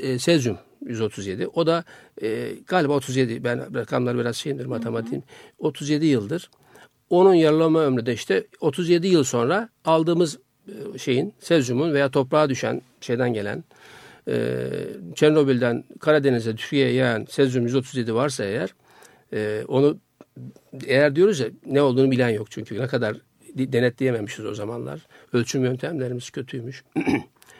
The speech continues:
Speaker 1: Yüz bin tane gıda örneğini doğru almadığımız için imha etmişiz. Bakın yani bir, e, te-, te-, Türkiye'de radyasyonu idare eden kurum radyasyon örneği almayı bilmiyordu o zamanlar.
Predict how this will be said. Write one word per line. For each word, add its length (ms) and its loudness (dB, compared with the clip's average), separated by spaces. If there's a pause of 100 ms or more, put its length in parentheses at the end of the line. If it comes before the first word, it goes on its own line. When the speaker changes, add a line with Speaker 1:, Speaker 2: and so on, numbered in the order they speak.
(680)
Speaker 1:
Yüz 240 4
bin 100 6
tane 420 2
gıda 320 4
örneğini 600 0
doğru 220 6
almadığımız 500 0
için 180 -6
imha 240 -4
etmişiz. 440 -18 (840)
Bakın 360 -10
yani 280 -8
bir, 120 0
e, 500 -14 (180)
te-, 140 -8
te-, 720 -10
Türkiye'de 680 -4
radyasyonu 480 -6
idare 240 -2
eden 180 -4
kurum 360 -2 (480)
radyasyon 640 2 (260)
örneği 380 2
almayı 380 -4
bilmiyordu 560 -6
o 40 -16
zamanlar. 460 -20